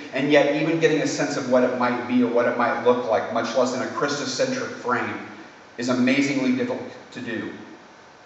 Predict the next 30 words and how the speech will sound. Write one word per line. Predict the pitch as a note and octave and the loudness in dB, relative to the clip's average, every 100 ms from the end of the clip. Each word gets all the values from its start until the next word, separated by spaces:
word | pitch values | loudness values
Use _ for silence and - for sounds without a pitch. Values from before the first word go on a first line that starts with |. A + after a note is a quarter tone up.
| - - - - | -20 -20 -16 -6
I | C3+ | -4
think | F3 E3+ | -2 -2
the | D#3 | -2
church, | - F3 F#3 F3+ | 0 2 4 4
I | D#3 | 2
think | E3+ E3+ | 0 -2
we've | D#3 C3+ B2+ | -2 2 6
rightly | D3 F3+ F3 E3+ | 8 8 4 0
perceived | E3 C3+ - E3+ E3 B2+ B2 - - | 0 -2 -2 -2 0 0 0 -4 -6
this | C#3+ C#3+ - | -2 -2 -2
confusion, | B2 B2 D3 D#3 C3 - - - - | -2 0 -2 -2 -2 -4 -8 -12 -8
even | F#3+ G3+ F3 D3 | 2 4 6 4
named | E3 F3 E3+ | 4 4 2
it, | D3+ | 0
but | B2+ | 0
instead | B2+ B2+ E3+ - | 0 4 8 10
of | E3+ | 8
engaging | C3+ A#2+ B2+ C#3+ F#3+ G#3 | 4 2 2 2 0 0
it, | B3 - - - - - - - - - - - | 0 -2 -6 -12 -16 -20 -20 -20 -20 -20 -20 -6
we've | C#3+ B2 | -2 4
largely | D3+ D#3+ - E3 | 6 6 4 2
gone | C3+ B2+ B2 | 4 4 4
silent | - - G3+ G#3+ - - - - - - - - - - - - - - - | 0 -2 -4 -6 -10 -14 -20 -20 -20 -20 -20 -20 -18 -18 -20 -20 -20 -14 -4
about | B2+ B2+ B2 | 0 0 0
love. | - - - - - - - - - - - E3 | -4 -6 -14 -18 -20 -20 -20 -20 -20 -20 -2 6
Or | G3 E3 D3+ D3 | 10 10 10 4
we've | C#3+ C3+ | 0 0
taken | E3+ E3+ | 2 2
its | E3 - - | 2 0 -2
cues, | F#3 F3 E3+ - | -4 -4 -4 -6